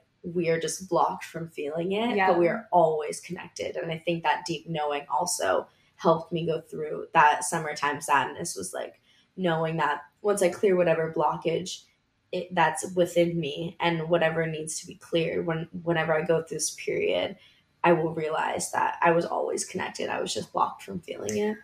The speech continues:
Speaker 2: <sighs> This is deeply resonating with me because this past weekend I tweaked my neck.
Speaker 1: Okay.
Speaker 2: And it was days and days and days of just so much pain. And
Speaker 1: Mm.
Speaker 2: at fir-, like, when you're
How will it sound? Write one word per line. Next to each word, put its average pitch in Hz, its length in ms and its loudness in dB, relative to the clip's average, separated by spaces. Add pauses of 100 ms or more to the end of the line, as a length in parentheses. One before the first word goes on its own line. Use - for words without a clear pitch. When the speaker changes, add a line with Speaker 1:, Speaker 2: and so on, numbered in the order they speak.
(360)
Speaker 2:
<sighs> 196 60 0 (420)
This 196 260 8
is 220 220 4 (140)
deeply 156 680 -2
resonating 151 560 -2
with 175 200 -6
me 160 180 -4
because 175 320 0
this 175 200 0
past 165 340 0
weekend 170 500 0
I 160 380 2 (260)
tweaked 196 320 0
my 196 140 2
neck. 180 460 -2
Speaker 1:
Okay. 170 420 -4
Speaker 2:
And 175 480 4
it 175 160 0
was 175 420 4 (380)
days 180 320 0
and 180 100 -2
days 160 240 0
and 165 120 -4
days 151 440 -4
of 165 160 -2
just 165 240 -4
so 165 220 -2
much 160 260 -2
pain. 170 380 -6
And 170 400 4
Speaker 1:
Mm. 185 260 -4 (520)
Speaker 2:
at 196 200 6
fir-, 190 160 2
like, 185 220 2
when 190 180 2
you're 240 400 4